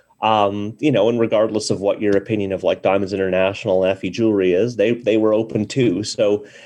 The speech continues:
it really actually seemed, I think, I think one of my greatest fears going into Juneau was, what if we get to Juneau and everything's all closed up and boarded up, and, and, and what if all these businesses have failed?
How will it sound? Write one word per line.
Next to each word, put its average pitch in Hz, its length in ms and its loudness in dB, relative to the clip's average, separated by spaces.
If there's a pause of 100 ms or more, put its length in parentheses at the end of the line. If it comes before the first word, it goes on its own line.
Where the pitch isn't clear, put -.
(280)
it 156 180 0
really 202 360 0
actually 127 360 -2
seemed, 123 480 0 (240)
I 135 80 2
think, 131 280 -2 (720)
I 131 60 2
think 175 140 0
one 175 80 4
of 165 60 2
my 143 80 2
greatest 127 400 0
fears 120 260 0
going 113 220 2
into 107 120 2
Juneau 113 340 0
was, 92 320 0
what 104 360 0
if 120 120 -4
we 123 60 0
get 104 120 0
to 98 80 -6
Juneau 95 380 2
and 92 80 2
everything's 95 460 -2
all 90 160 2
closed 90 400 -2
up - 140 -2
and 87 140 -6
boarded 85 280 0
up, 85 220 -4
and, 87 260 -4
and, 85 300 -4
and 92 220 -2
what 95 160 4
if 92 120 -2
all 92 160 4
these 87 200 -4
businesses 90 500 -6
have - 160 -6
failed? 87 420 -2